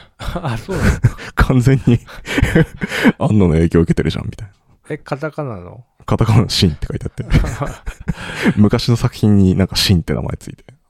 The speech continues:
Speaker 1: へー。
Speaker 2: 書いたりして。それがちょっと面白かったっていう、俺の庵野小ネタでした。はい。駿河さん、お帰りなさい。
Speaker 1: 行きましたね。
Speaker 2: Macダウンしてるってことは、録音も多分途中で止まってるから、
Speaker 1: はい。あれ？あー。よか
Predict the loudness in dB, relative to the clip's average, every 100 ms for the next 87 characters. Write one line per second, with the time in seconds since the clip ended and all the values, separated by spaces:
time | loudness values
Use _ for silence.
0 | _ _ -12 -10 -10 -12 -12 -14 -16 -18
1 | -20 _ _ -12 -12 -10 -12 -14 -20 _
2 | -6 -4 -4 -6 -8 -6 -8 -10 -12 -14
3 | -16 -20 -20 _ _ _ _ _ _ -8
4 | -6 -4 -8 -4 -2 -2 -4 -8 _ -4
5 | -4 -4 -12 -16 -18 _ _ _ _ _
6 | -10 -10 -10 _ -6 -4 -4 -6 -12 _
7 | -10 -4 -2 -2 -4 -10 -10 -18 -20 _
8 | _ _ _ -4 -4 -2 0 2 4 4
9 | 2 0 2 0 0 2 2 0 -2 0
10 | -2 0 2 4 4 2 0 -2 0 2
11 | 2 2 -2 _ _ _ _ _ _ 2
12 | 4 6 6 4 2 0 0 2 0 -2
13 | -8 -10 -8 -8 -10 -20 -20 -20 _ _
14 | 0 2 2 -2 -6